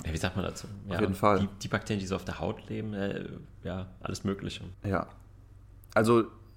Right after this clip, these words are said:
Speaker 2: nochmal zu diesem ganzen, äh, Thema, um das vielleicht nochmal ein bisschen einzuordnen. Es gibt ja mittlerweile echt unfassbar fundierte, äh, und gründliche Wissenschaftler,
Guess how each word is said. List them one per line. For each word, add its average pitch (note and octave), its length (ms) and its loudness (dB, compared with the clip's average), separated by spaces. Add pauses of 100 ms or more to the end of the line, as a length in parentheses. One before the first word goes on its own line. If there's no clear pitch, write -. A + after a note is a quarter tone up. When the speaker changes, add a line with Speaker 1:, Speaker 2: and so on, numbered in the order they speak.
(120)
Speaker 2:
nochmal B2+ 300 6
zu A#2 140 4
diesem G#2+ 220 4
ganzen, G#2 540 4
äh, F#2 200 2
Thema, G2+ 280 4
um F#2 100 2
das F2+ 120 -6
vielleicht F#2 320 -2
nochmal F2+ 500 -2 (720)
ein F#2+ 60 -8
bisschen F#2+ 240 -4
einzuordnen. G2+ 960 2 (920)
Es - 140 -4
gibt - 160 -2
ja G#2+ 300 8
mittlerweile G#2 720 8 (160)
echt - 300 -2 (520)
unfassbar D3 540 6
fundierte, G2+ 720 0 (1040)
äh, E2+ 300 4 (500)
und F2 340 -2 (120)
gründliche A2+ 640 6 (640)
Wissenschaftler, A2 840 4